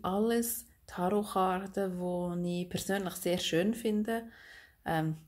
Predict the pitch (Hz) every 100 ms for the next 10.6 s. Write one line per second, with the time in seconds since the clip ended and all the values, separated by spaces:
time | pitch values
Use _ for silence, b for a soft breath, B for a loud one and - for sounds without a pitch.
0 | - 151 151 135 147 170 175 156 156 156
1 | 160 202 175 175 - 180 175 175 - -
2 | 240 - 185 175 - - 302 285 B -
3 | 180 180 180 170 170 - 220 214 226 220
4 | B B B 214 220 254 226 220 220 233
5 | 233 233 - - 202 202 - - 208 -
6 | 208 226 214 202 180 175 160 175 - 185
7 | - 170 175 - - b b b b _
8 | - 170 170 175 - 143 135 - - -
9 | - - _ 190 240 427 427 - - _
10 | _ _ 185 175 214